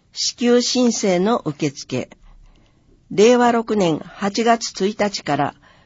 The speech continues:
令和七年七月三十一日の外来診療にかかる自己負担額が十四万四千円を超えた場合、申請すると超えた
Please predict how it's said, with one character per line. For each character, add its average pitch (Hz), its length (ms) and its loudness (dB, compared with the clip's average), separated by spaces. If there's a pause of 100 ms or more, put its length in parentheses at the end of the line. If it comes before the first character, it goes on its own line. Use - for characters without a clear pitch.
(200)
令 220 240 4
和 233 140 4
七 214 320 2
年 147 280 -2 (280)
七 - 260 -10
月 233 240 0
三 240 320 0
十 175 140 0
一 180 240 -2
日 175 280 -4
の 139 220 0 (420)
外 226 280 2
来 240 240 2
診 240 280 0
療 175 160 0
に 147 140 0
か 160 160 -4
か 175 160 -2
る 131 180 -6 (440)
自 180 140 -4
己 180 40 -10 (220)
負 - 120 -16
担 226 280 2
額 147 260 -4
が 143 240 -2 (380)
十 233 320 2
四 233 320 2
万 156 240 0
四 233 240 2
千 226 300 0
円 175 100 0
を 160 120 -2
超 202 120 -4
え 202 100 -4
た 143 160 -4
場 139 240 -2
合、 - 60 -6 (420)
申 208 380 0
請 202 200 0
す 196 160 -2
る 185 140 -4
と 180 300 -4 (360)
超 202 120 4
え 262 80 2
た 180 240 0